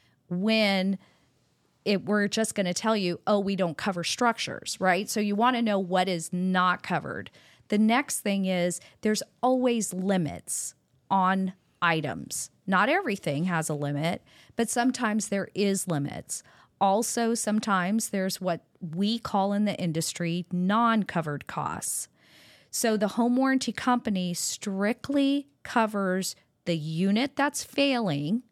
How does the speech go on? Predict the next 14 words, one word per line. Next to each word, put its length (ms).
or 140
the 120
part 480
that 180
is 180
failing 680
and 140
the 80
labor 560
to 220
install 480
it. 200
That's 300
it. 300